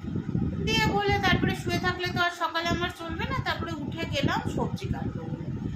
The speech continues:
যখন সবজি কাটবো বলে গেছি, তখন আমি বুঝতে পারলাম যে আমার পিরিয়ডস হচ্ছে। গোটা দিন অসম্ভব পেটের যন্ত্রণা।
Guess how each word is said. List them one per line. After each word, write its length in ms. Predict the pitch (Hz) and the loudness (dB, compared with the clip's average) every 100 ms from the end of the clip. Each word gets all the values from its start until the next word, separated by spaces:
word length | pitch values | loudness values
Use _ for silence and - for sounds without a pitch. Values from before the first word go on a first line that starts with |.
| - - 226 | -6 -6 -4
যখন 260 | 247 381 - | -4 -4 -4
সবজি 380 | 262 - - | -4 -4 -4
কাটবো 400 | 381 427 427 427 | 2 4 4 4
বলে 240 | 427 415 392 | 4 4 2
গেছি, 320 | - - 427 | 2 0 -2
তখন 280 | - 262 285 | 0 0 0
আমি 160 | 302 302 | 0 -2
বুঝতে 340 | - 240 - | -2 -2 -2
পারলাম 380 | 262 269 285 370 | 0 0 0 0
যে 80 | 226 | 2
আমার 180 | 247 - | 2 2
পিরিয়ডস 460 | - - - - - | 2 0 0 -2 -2
হচ্ছে। 220 | - - - - - - - - - - - - - - - - - | -2 -2 2 2 2 2 2 2 2 2 0 0 2 2 2 2 2
গোটা 540 | - - - 381 381 - - | 4 2 2 4 6 4 0
দিন 540 | 285 302 285 - - - - | 2 4 4 2 0 -2 0
অসম্ভব 800 | 247 254 254 320 359 370 381 381 | 4 2 2 2 4 4 4 4
পেটের 320 | 349 330 339 | 2 2 2
যন্ত্রণা। 520 | 339 330 330 330 339 | 2 2 2 0 -2